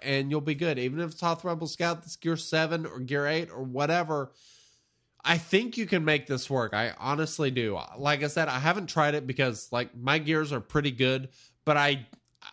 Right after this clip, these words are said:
I wasn't close to dying. Not even, I wasn't close to losing anybody. You can do it with considerably less gear than I had and beat some insanely good General Grievous squads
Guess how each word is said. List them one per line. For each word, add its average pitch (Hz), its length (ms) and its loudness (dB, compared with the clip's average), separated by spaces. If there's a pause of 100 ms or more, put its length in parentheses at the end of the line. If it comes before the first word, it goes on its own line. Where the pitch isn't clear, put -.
(1120)
I - 20 2
wasn't 139 320 -2
close 131 340 -4
to 135 80 -6
dying. 120 540 0 (100)
Not 123 120 0
even, 107 260 -6 (160)
I 120 60 -2
wasn't 123 300 -4
close 131 380 0
to - 80 -6
losing 123 280 0
anybody. 110 640 0 (240)
You 139 120 -4
can 147 120 2
do 143 120 4
it 135 40 -2
with 127 220 -8
considerably 135 840 -4
less 127 260 0
gear 123 200 -2
than 110 160 -4
I 104 160 0
had 107 260 2
and 101 160 -4
beat 113 200 -4
some 107 120 -6
insanely 98 680 -2
good 92 180 -6
General 95 240 -6
Grievous 92 300 -8
squads 92 420 -8